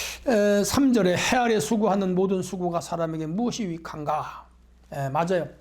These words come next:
아, 이, 이, 이 짧고, 어, 또, 어, 허무하기 때문에, 에, 헛되기 때문에 우리 이 인생의 삶은 사실은 무가치하고 무의미하다 하는 것을 살펴보고 있습니다. 하루하루를 지혜롭게 사는 것이 얼마나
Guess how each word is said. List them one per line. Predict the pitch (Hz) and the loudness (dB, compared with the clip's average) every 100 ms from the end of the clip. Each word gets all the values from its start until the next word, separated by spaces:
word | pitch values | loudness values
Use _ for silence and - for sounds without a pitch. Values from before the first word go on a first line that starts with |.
| - - - | -20 -20 -14
아, | 170 | -10
이, | 170 202 196 190 185 185 | -8 -6 -4 -2 -2 -4
이, | 214 220 214 202 - - | -2 -2 -4 -10 -12 -2
이 | 240 240 | 0 0
짧고, | 320 285 - 220 139 - - - - - - | -4 -6 -2 -2 -2 -8 -20 -20 -20 -20 -14
어, | 226 170 160 160 156 | -4 -2 0 -2 -4
또, | 196 165 160 - - - - - | -4 -2 -6 -18 -20 -20 -20 -16
어, | 156 | -12
허무하기 | 143 - 277 285 208 196 - | -8 0 2 4 2 -2 -4
때문에, | 185 165 131 - - - - 170 | -2 -2 -4 -10 -20 -20 -20 -10
에, | 151 147 147 143 | -6 -4 -2 -4
헛되기 | 143 254 285 240 - | -4 -2 2 0 2
때문에 | 196 170 147 - - - - | 0 0 -2 -6 -16 -20 -4
우리 | 170 170 | 0 0
이 | 175 185 180 | 0 0 0
인생의 | 175 175 165 160 | 0 0 0 -2
삶은 | 156 156 147 156 | -2 -4 -2 -4
사실은 | 147 170 143 233 269 - - | -4 -6 -2 -2 -4 -10 -14
무가치하고 | 180 185 247 240 - - 139 165 | -4 0 0 -4 -8 -12 -10 -10
무의미하다 | 160 160 180 180 175 - 156 139 - - | -8 -6 -4 -4 -6 -12 -14 -14 -18 -18
하는 | 185 175 | -12 -10
것을 | 170 233 269 - - - | -6 -4 -6 -12 -20 -20
살펴보고 | - 156 143 147 135 139 | -12 -10 -8 -8 -6 -8
있습니다. | 139 - - - - - | -10 -12 -18 -20 -20 -4
하루하루를 | - 226 220 196 190 185 | 0 2 2 2 0 0
지혜롭게 | - 185 165 139 170 | 0 0 0 -4 -10
사는 | 143 156 151 | -10 -10 -10
것이 | 143 | -8
얼마나 | 180 190 202 233 247 | -6 -2 0 0 -2